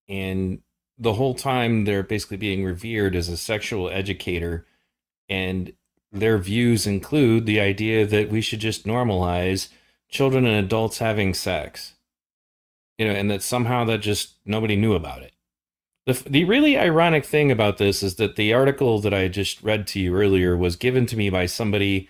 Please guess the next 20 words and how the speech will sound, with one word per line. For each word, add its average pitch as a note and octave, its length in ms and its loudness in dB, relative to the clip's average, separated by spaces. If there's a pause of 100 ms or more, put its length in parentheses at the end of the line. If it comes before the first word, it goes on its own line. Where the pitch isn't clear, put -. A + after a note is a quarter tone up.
(420)
during C#3+ 360 4
the, A#2 180 2 (160)
uh, F#2+ 140 -6
course C3 400 -2
of G2+ 80 2
an F#2+ 100 0
argument A2+ 520 0
<laughs> - 40 -12
over G#2+ 340 -2
on A#2 200 2
this G#2+ 180 -2
topic, G#2 580 -4 (520)
and G#2+ 420 2 (140)
I A2 140 2
just A#2+ 220 0
kind D3 200 2
of B2+ 80 2
remembered A#2+ 600 6
Sun A2 340 0
Tzu F#2+ 540 2